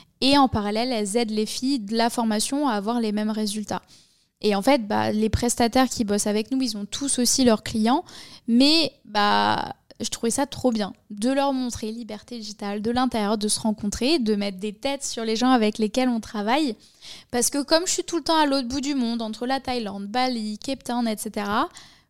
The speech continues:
bah, c'était ouf de rencontrer tout le monde. Et, euh,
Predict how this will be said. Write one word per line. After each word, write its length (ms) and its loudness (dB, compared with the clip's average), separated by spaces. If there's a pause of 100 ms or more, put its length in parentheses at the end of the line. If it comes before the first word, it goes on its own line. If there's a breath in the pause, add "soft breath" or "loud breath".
(120)
bah, 560 0 (160)
c'était 240 -8
ouf 160 -8
de 60 -4
rencontrer 440 -4
tout 140 -12
le 80 -2
monde. 260 -2 (580 soft breath)
Et, 340 -2
euh, 360 -4